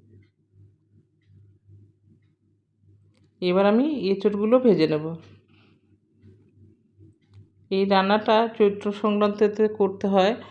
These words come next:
আর খেতে কিন্তু বন্ধুরা দারুণ লাগে।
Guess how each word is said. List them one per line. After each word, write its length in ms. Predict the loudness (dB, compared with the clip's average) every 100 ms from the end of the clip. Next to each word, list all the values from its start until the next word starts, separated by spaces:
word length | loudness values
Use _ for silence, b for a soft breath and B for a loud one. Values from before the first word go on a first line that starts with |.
| B B B
আর 120 | -2 -2
খেতে 260 | -2 0 2
কিন্তু 240 | 2 0 0
বন্ধুরা 380 | 2 2 2 4
দারুণ 380 | 6 6 4
লাগে। 340 | 2 0 -2